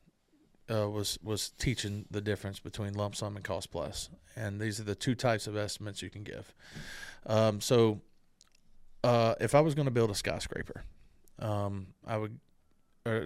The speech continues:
uh, say, say, say you were gonna build a skyscraper and you were gonna hire me to be the contractor.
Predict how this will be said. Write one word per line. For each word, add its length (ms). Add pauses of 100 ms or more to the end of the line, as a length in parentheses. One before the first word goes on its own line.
(160)
uh, 40
say, 260
say, 360
say 380
you 180
were 120
gonna 160
build 180
a 20
skyscraper 500
and 80
you 60
were 60
gonna 140
hire 200
me 120
to 80
be 80
the 100
contractor. 640